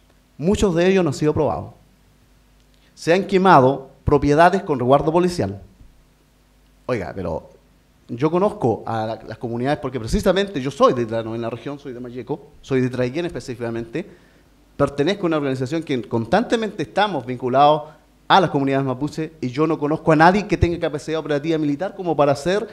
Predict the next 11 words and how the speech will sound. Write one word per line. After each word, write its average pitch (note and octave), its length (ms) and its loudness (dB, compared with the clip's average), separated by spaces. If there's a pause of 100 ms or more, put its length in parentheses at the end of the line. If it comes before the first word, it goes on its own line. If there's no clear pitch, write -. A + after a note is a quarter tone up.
(180)
traspasar D3 500 2
las E3 260 2
vallas C#3 340 4 (680)
de A#2 160 -6
la B2 80 -2
protección C3 400 0
policial F3 400 4
para F3 160 6
ir D#3+ 120 6
a D3 60 8
quemar E3 420 2